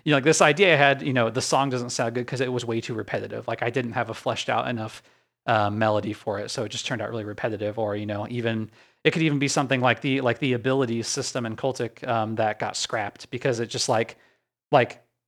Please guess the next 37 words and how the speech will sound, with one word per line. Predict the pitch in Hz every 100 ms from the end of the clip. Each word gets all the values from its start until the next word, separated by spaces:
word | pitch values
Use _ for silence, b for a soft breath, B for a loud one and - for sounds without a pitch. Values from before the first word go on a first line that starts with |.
| _ -
uh, | 170 143 127
it | 143
worked | 139 139 196 -
fine. | 151 127 139 190 -
You | 156
know, | 139
like, | 127 120
the | 135
code | - 139 143
is | 117
there, | 113 120 139 143 113
the, | 117 117 113
the | 107
fu-, | - 139 135
the |
feature | 123 143 - 113
works, | 101 117 160 -
but | - 131
it | 123
just | 139 -
didn't | 143 120
f-, | -
it | - 135
just | 139 -
didn't | 120 120
fit | - 120 -
the | 131 120
game. | 123 107
Like, | 107 110
it | 131
was | 127
a | 123
bad | 131 120
fit | 117 - 123 -
for | 131
the | 117
game. | 107 117 113 107